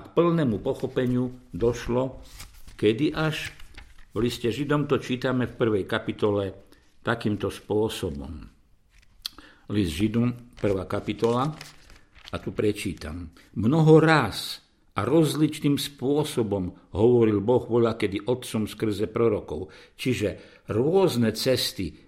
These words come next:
viedli ku Kristu. Nie božstva a rôzne podoby rôznych božstiev mytologických vedú ku Kristu, ale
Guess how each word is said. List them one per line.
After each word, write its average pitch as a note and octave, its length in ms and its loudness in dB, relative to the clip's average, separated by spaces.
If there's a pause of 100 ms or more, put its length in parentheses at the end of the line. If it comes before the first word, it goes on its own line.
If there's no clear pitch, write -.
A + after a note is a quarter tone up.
(120)
viedli G#2+ 380 0
ku G2+ 160 -2
Kristu. G2+ 560 -4 (400)
Nie D#3 480 -2 (160)
božstva A2+ 720 0
a G#2 100 -2 (300)
rôzne G#2+ 800 0 (240)
podoby A2+ 640 4
rôznych A2 560 2
božstiev G#2+ 560 0
mytologických G#2 1040 -2
vedú G2+ 320 -2
ku G2+ 160 -6
Kristu, - 400 -4
ale G2+ 320 -6